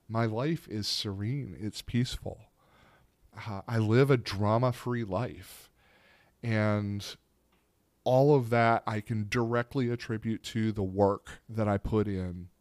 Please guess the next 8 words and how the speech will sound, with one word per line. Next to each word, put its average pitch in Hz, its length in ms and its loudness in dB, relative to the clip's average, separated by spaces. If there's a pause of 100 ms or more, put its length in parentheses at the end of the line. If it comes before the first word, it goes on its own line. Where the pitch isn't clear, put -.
(180)
to 110 160 -4
my 98 140 -2
recovery 90 560 -6 (100)
work. - 240 -18 (1700)
I 110 140 -4
am 98 140 -4
at - 120 -10
peace. - 640 -2